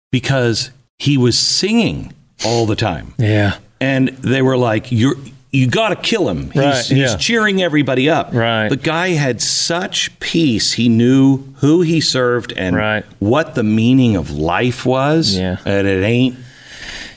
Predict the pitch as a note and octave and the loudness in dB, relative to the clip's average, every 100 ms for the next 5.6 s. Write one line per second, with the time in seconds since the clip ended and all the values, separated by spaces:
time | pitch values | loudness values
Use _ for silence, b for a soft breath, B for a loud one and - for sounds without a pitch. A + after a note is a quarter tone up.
0 | - A2+ E3+ E3 D#3+ D3 B2+ A#2 A2+ G#2+ | -6 -2 -2 -2 -2 2 2 0 0 0
1 | - A2+ G#2+ G#2+ G#2 - A#2 D3+ D#2+ - | 0 0 2 2 0 0 0 0 -2 -2
2 | F#2+ G2 A2 B2 D3+ A2+ F2+ B1+ G#1 G#2 | 0 2 2 2 2 2 0 -4 -6 -2
3 | G2 G2 - A#2 A2+ A#2 D3 F3+ - - | -2 -4 -2 2 2 4 2 0 -2 -8
4 | - G#2+ F#2+ - G#2 - _ _ B B | -8 -6 -4 -4 -6 -10 _ _ B B
5 | - C3 D#3+ - A2+ - | -6 -2 -2 0 -2 -2